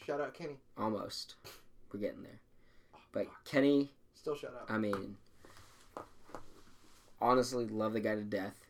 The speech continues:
Speaker 2: Low-key kinda treat him like a, as one of my own sons and a brother. Don't get me wrong. But, like, try to take care of that guy as much as I can. We signed together.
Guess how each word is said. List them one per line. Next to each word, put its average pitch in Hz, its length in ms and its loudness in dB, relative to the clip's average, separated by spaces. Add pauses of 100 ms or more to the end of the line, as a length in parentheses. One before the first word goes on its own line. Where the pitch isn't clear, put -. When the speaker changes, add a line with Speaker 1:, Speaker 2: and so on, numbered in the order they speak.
(1300)
Speaker 2:
Low-key 107 420 0
kinda 113 260 2
treat 117 260 2
him 113 100 2
like 101 180 0
a, 98 80 0
as 98 200 -2
one 110 140 0
of 110 60 2
my 104 160 0
own 107 240 0
sons 113 760 0 (300)
and 113 140 0
a 110 40 2
brother. 110 560 2
Don't 113 100 0
get 113 80 2
me 104 80 0
wrong. 104 400 -2 (420)
But, 104 140 2
like, 71 180 -6 (1200)
try 110 140 4
to 98 60 2
take 104 160 2
care 113 160 4
of 110 60 4
that 104 120 2
guy 107 140 2
as 98 120 0
much 107 180 -2
as 107 60 -2
I 98 60 0
can. 104 260 0
We 113 80 2
signed 131 300 4
together. 127 480 8